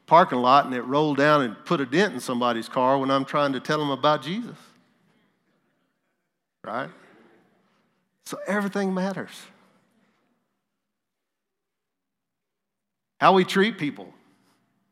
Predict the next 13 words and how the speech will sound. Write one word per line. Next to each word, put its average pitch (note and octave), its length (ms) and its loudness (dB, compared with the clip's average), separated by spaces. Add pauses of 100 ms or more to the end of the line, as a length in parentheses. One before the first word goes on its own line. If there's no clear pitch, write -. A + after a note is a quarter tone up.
(340)
how C#3+ 180 0
we C#3+ 160 -2
act D3 420 -2 (360)
when A#2+ 120 -8
someone D3+ 360 -2
cuts D#3+ 240 -2
us B2+ 140 -6
off D3+ 260 6
on A#2+ 100 -4
the A#2 80 -4
road C#3 260 0
out G2+ 180 -8
here. F#2 200 -16